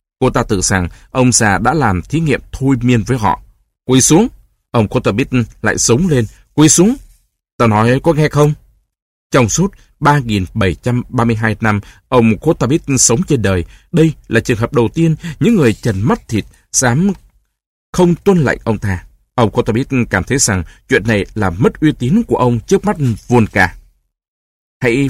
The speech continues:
phủ phục ngay, hỡi cái con hèn hạ kia, nếu mi còn quý tính mạng của mi." "Chuyện quỳ thì hoàn toàn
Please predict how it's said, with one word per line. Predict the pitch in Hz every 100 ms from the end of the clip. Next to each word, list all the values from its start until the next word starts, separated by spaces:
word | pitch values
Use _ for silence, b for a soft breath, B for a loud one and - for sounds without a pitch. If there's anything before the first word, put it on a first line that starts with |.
| -
phủ | 113
phục | - 107 -
ngay, | 123 113 - _ -
hỡi | 123 135 151 - - _
cái | 180
con | 156 135 113
hèn | 127 123
hạ | 113 120 -
kia, | 147 131 b -
nếu | 214
mi | 208 190 -
còn | 117 113 - _ _
quý | 147 233 -
tính | 185 247
mạng | 120 -
của |
mi." | 104 117 - _ _ _ _ _ _ _ _
"Chuyện | 135 123
quỳ | 120 120 101 -
thì | 113 107
hoàn | 110 98
toàn | 95